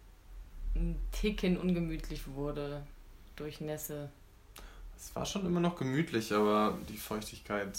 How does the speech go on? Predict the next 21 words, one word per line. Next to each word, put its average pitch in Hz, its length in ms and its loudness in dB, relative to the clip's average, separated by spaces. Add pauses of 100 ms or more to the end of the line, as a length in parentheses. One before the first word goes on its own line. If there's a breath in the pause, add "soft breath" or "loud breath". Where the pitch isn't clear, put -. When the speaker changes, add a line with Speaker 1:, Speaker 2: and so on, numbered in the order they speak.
Speaker 2:
äh, - 1200 -10
hat - 160 -10
mir 95 140 -2
sehr 92 200 -2
zu - 140 -10
schaffen - 400 -8
gemacht. - 380 -10 (140)
Speaker 1:
Also 151 260 -6
optisch - 420 0
war's 180 220 0
voll 175 300 2
gemütlich, 151 840 -4
Speaker 2:
<laughs> - 80 -16
Ja. 113 160 0 (300)
Speaker 1:
aber 156 320 -4
haptisch 165 400 -4
nicht. 156 360 -8 (100)
Speaker 2:
Nee. 107 200 -6 (1120)
Speaker 1:
Alles 156 260 -10
war 160 60 -8
nass. 147 280 -8